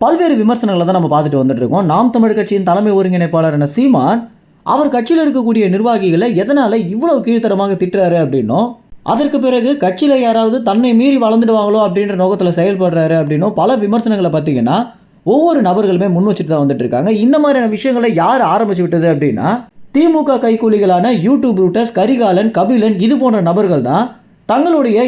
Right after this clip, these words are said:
YouTube சேனல்கள்ல காவலர்களிடமிருந்து கைப்பற்றிய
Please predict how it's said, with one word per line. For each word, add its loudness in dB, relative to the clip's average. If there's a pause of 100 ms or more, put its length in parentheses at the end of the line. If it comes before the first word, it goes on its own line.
YouTube 0
சேனல்கள்ல 0 (540)
காவலர்களிடமிருந்து 0
கைப்பற்றிய 0